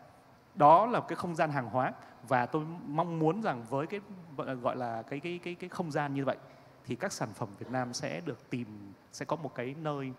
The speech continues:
để chúng ta có thể quy tụ lại, chúng ta tích tiểu thành đại, chúng ta tạo được một cái tiếng vang trên thị trường thế giới. Và bản thân đối với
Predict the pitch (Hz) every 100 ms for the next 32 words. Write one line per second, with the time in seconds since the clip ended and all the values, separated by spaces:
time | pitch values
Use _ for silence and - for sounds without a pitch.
0 | 135 120 92 - - - 135 139 143 123
1 | - - 135 151 143 123 - - - -
2 | - - 123 139 143 127 123 117 - -
3 | - - 185 - - 113 117 110 117 -
4 | - - 143 151 147 160 - 135 123 113
5 | 127 135 139 165 165 139 123 - - 131
6 | 139 - 117 127 131 139 151 127 107 160
7 | 151 151 165 202